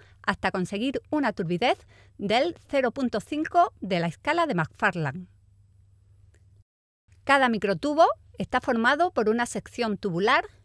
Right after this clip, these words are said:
y una cúpula. El llenado de los microtubos se realiza con pipeta Pasteur estéril, inclinando un poco la galería. La cantidad de inóculo en cada microtubo depende de la prueba bioquímica de la que se trate.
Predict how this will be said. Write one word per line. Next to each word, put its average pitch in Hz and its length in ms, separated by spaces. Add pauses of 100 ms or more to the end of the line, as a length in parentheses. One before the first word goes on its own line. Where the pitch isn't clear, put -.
(120)
y 247 120
una 233 160
cúpula. 165 500 (880)
El 185 160
llenado 208 420
de 220 120
los 190 100
microtubos 240 640 (260)
se - 180
realiza 247 640
con 208 160
pipeta 208 380
Pasteur 269 340
estéril, 247 480 (380)
inclinando 202 520
un 240 100
poco 302 440
la 196 160
galería. 160 540 (580)
La 208 160
cantidad 214 400
de 220 80
inóculo 190 560 (100)
en 185 140
cada 220 260
microtubo 269 600 (140)
depende 254 480
de 277 80
la - 120
prueba 233 300
bioquímica 302 800
de 220 100
la 165 120
que 170 100
se 165 160
trate. 156 420